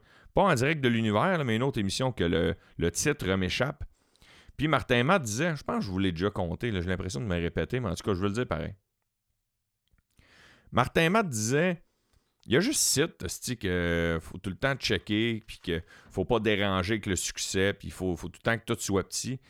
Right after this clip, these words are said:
Il dit, euh, faut en être fier, Chris. Et puis il donne un bon exemple. Il dit qu'il s'en va faire, euh, du ski dans les Alpes avec un de ses amis québécois, puis, euh,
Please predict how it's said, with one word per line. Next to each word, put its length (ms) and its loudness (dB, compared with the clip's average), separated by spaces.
Il 80 -2
dit, 300 0
euh, 420 -4
faut 200 2
en 60 4
être 200 4
fier, 380 0
Chris. 480 -6
Et 60 -4
puis 160 -4
il 60 0
donne 180 4
un 140 4
bon 160 6
exemple. 500 0
Il 120 -4
dit 240 -6
qu'il 120 -6
s'en 220 -2
va 100 0
faire, 300 -2
euh, 420 2
du 140 -6
ski 340 -4
dans 160 4
les 300 2
Alpes 400 0
avec 240 2
un 120 2
de 40 -4
ses 220 2
amis 180 0
québécois, 580 2
puis, 280 2
euh, 260 2